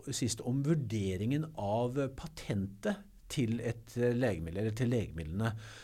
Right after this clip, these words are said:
Eh, i Europa så kan man godt argumentere for at patentet er, er jo juridisk sett, eh, valid. Eh, eh, man har patent i åtte til ti år. Litt,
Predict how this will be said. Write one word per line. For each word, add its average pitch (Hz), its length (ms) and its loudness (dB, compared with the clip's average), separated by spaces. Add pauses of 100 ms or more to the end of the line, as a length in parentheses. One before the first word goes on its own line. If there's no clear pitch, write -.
(140)
Eh, 123 800 4 (180)
i 143 60 8
Europa 139 640 6
så 180 180 4
kan 175 160 6
man 196 160 4
godt 147 220 2
argumentere 131 520 4
for 117 220 2
at 123 140 -2 (100)
patentet 117 560 -2
er, 123 720 4 (320)
er 104 160 2
jo 180 240 8
juridisk 135 540 2
sett, 110 360 -2
eh, 117 540 0
valid. 135 480 4
Eh, 131 400 4
eh, 123 240 2 (640)
man 123 140 2
har 107 220 0
patent 104 420 -4
i 151 40 -2
åtte 110 280 -2
til 117 120 4
ti 110 220 2
år. 147 180 6
Litt, 131 240 0